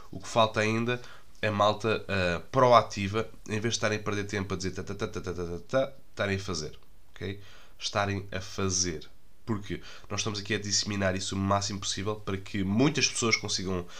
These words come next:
chegar lá. O dinheiro que se gasta, eh, em permacultura, para fazer permacultura, não há problema. Eu gasto constantemente, eu estou constantemente a comprar árvores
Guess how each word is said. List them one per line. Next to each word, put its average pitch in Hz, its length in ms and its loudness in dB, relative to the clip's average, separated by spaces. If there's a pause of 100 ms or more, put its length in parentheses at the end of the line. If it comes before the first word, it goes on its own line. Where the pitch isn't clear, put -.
(160)
chegar 98 280 4
lá. 90 300 2 (440)
O 117 180 4
dinheiro 135 380 8
que - 80 4
se - 160 4
gasta, 117 520 4 (240)
eh, 98 200 2
em 98 100 0
permacultura, 101 720 0
para 117 200 2
fazer 98 260 -2
permacultura, 98 720 -2
não 104 140 2
há 104 60 4
problema. 92 420 2
Eu 101 120 -2
gasto 98 220 2
constantemente, 98 540 -4
eu 95 40 -6
estou 98 160 -6
constantemente 104 440 -4
a 107 60 -2
comprar 101 280 4
árvores 98 460 4